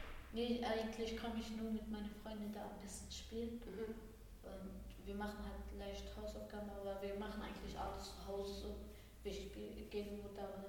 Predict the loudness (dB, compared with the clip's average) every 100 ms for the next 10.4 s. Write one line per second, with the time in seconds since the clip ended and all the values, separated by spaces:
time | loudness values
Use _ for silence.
0 | -4 -6 -4 -4 -4 -6 -4 -4 -2 -2
1 | -2 -4 -2 -2 0 -2 -4 -6 -4 -2
2 | -2 -4 -4 -6 -6 -8 -6 -6 -6 -8
3 | -10 2 10 12 12 12 10 6 4 4
4 | 8 8 8 4 -2 -6 -6 0 2 4
5 | 8 10 10 8 4 6 8 8 4 2
6 | 0 -2 0 0 4 4 6 4 4 2
7 | 2 0 2 2 2 0 -2 -2 0 0
8 | 0 -2 -4 -4 -4 -2 -2 -2 0 0
9 | -2 -4 2 8 8 8 6 4 6 8
10 | 8 6 4